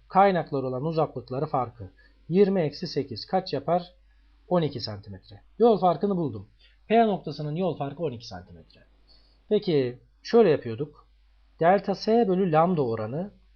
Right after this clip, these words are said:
Bakalım ne çıkacak, ona göre yapıyorduk. Önce bir bulalım bu oran neymiş. Çünkü iki ihtimal var. Ya n çarpı lambda çıkacak, dalga katarı diyeceğim. Ya da n eksi bir bölü iki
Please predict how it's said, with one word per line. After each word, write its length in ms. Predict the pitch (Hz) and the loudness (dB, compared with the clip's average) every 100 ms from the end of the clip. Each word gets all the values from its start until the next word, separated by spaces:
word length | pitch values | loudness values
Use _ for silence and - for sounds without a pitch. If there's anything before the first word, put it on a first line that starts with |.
| _ _ _ _ _ _ _ _ _ | _ _ _ _ _ _ _ _ _
Bakalım 380 | 175 - 143 170 | -4 0 0 0
ne 100 | 165 | -2
çıkacak, 360 | - 127 117 123 | -4 -6 -6 -4
ona 140 | 147 | -4
göre 180 | 127 104 | -4 -4
yapıyorduk. 520 | 98 - 87 - _ _ - | -10 -14 -20 -20 _ _ -10
Önce 220 | 131 160 | -6 -2
bir 60 | 180 | 0
bulalım 340 | 185 185 160 | 2 2 2
bu 100 | 131 | 0
oran 240 | 127 139 | -2 0
neymiş. 440 | 143 131 101 - - _ _ _ _ _ _ _ _ _ _ _ _ _ _ _ _ _ _ | 0 -2 -4 -14 -20 _ _ _ _ _ _ _ _ _ _ _ _ _ _ _ _ _ _
Çünkü 420 | - 123 135 131 - | -14 -10 -6 -6 -6
iki 240 | 139 190 | -6 -4
ihtimal 400 | 156 - 147 123 | -4 -4 -4 -4
var. 220 | 104 101 - _ _ _ 147 | -6 -12 -16 _ _ _ -2
Ya 380 | 156 156 160 | 0 2 2
n 100 | 160 | 2
çarpı 380 | - 147 139 143 | 0 -2 0 0
lambda 300 | 147 147 135 | 0 0 -2
çıkacak, 480 | - - 127 123 - | -6 -8 -6 -6 -2
dalga 300 | 131 131 139 | -2 0 -2
katarı 380 | 139 120 110 101 | -4 -8 -8 -8
diyeceğim. 420 | 104 113 175 196 - _ _ - | -8 -4 -4 -4 -14 _ _ -2
Ya 140 | 151 | 0
da 60 | 165 | 2
n 240 | 170 190 | 2 2
eksi 260 | 175 - 151 | 0 -4 -4
bir 200 | 165 143 | -2 2
bölü 180 | 139 | 2
iki 360 | 127 120 120 101 | 0 -6 -10 -10